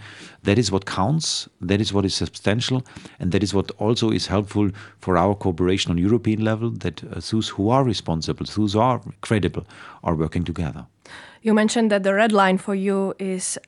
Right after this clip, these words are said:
Speaker 2: extremistic thinking. Uh, do you consider the Brothers of Italy to be a far-right or extremist political party?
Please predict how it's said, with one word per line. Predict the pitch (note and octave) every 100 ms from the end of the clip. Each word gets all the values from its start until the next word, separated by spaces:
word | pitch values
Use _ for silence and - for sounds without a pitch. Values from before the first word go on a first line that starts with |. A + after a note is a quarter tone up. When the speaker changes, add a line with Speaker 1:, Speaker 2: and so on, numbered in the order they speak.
| -
Speaker 2:
extremistic | A3 - A3 F#3+ - F#3 -
thinking. | A3+ G3+ E3+ E3 - - - - -
Uh, | G3+
do | G3
you | B3+
consider | B3+ A#3+ A#3+ G#3 G#3 G3+
the | G3 F#3+
Brothers | G3+ G3+ G3+
of | -
Italy | - G3+ F#3 F3+
to | F#3+
be | F#3+
a | F3+
far-right | - G3+ F#3+ F#3+ F3 E3+
or | - F3 F3 -
extremist | - - F#3+ E3 -
political | F3+ E3 F#3+
party? | G3+ F3 - -